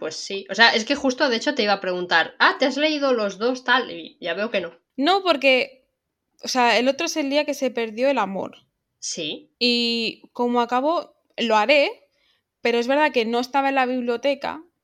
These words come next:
Speaker 1: Ujú.
Speaker 2: y dije,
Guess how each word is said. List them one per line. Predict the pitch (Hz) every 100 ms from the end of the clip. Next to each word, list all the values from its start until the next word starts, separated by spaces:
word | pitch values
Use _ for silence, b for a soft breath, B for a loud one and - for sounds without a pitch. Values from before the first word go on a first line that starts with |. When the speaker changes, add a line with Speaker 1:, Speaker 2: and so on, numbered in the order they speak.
| _ _ _ _ -
Speaker 1:
Ujú. | 185 180 247 _ _ _ _
Speaker 2:
y | - 233 220 214 214 208 208 202 202 - -
dije, | - 214 220 208 202